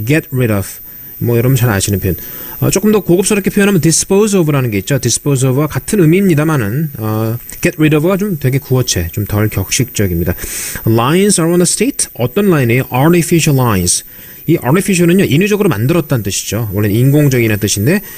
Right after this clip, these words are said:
그러니까 잘못된 연결고리라는 얘기입니다. 여기서 뭔가 잘못된 네트워크, 잘못된 시스템이라는 얘기를 artificial lines라고 얘기했는데, 또 한 번 관계부서를 갖고 와서 부연 설명을 하네요.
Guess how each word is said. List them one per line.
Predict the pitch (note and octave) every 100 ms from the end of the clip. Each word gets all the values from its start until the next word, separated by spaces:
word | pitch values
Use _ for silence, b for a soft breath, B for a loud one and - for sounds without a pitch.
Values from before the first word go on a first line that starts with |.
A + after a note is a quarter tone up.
| B
그러니까 | - A2+ A2
잘못된 | C#3 - B2+ D3+ F#3 G3 - G#3
연결고리라는 | C3 G#2+ A#2+ E3 D#3+ B2+ G#2 A#2+
얘기입니다. | A#2+ E2+ E2 D#2+
여기서 | E2+ F2+ F2 F2
뭔가 | A2 A#2+
잘못된 | - - C3+ D3+ D3 E3
네트워크, | A2 - F2+ - E2
잘못된 | - - D3+ E3+ - F#3
시스템이라는 | - A#3+ - A3+ F#3 D3
얘기를 | G#2+ F#2 A#2 -
artificial | G#2 C#3 C#3+ D3+ D#3 A#2+
lines라고 | G2 G#2+ G#2+ B2
얘기했는데, | G#2+ A#2 G#2+ G2 G#2+ - B B B B B
또 | -
한 | G3
번 | A#3
관계부서를 | F3+ D#3+ E3 D#3+ D3
갖고 | B2+ C3
와서 | C3
부연 | - B2
설명을 | A2+ G#2 G#2
하네요. | B2+ G#2+